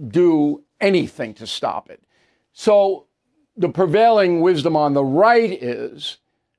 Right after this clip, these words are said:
that Biden's a captive to the far left progressive money men, all right, that fund his campaign.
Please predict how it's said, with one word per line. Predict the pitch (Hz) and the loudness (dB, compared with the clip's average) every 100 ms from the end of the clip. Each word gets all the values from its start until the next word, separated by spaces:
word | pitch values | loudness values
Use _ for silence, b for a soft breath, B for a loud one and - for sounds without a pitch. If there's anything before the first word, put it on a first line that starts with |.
| 208 | -6
that | 143 147 | -2 0
Biden's | 113 196 202 143 | 2 2 2 0
a | 151 | -2
captive | - - 220 220 151 160 127 113 _ _ _ | -4 -8 -4 -4 -4 -6 -6 -8 _ _ _
to | 151 | -8
the | 143 | -8
far | - - 170 170 175 170 | -8 -4 2 4 4 2
left | 156 160 156 | 2 0 -2
progressive | - 123 117 147 139 147 120 107 - | -8 -8 -2 -2 -2 -4 -6 -8 -12
money | 110 127 156 151 127 | -4 -2 0 0 -2
men, | 120 117 - _ _ _ _ _ _ - | -4 -6 -10 _ _ _ _ _ _ -4
all | 123 | 0
right, | 147 147 | 0 0
that | 139 135 | -4 -2
fund | 147 131 135 | -2 -2 -2
his | 135 | -4
campaign. | - 151 147 233 240 127 | -4 -4 -2 -4 -4 -4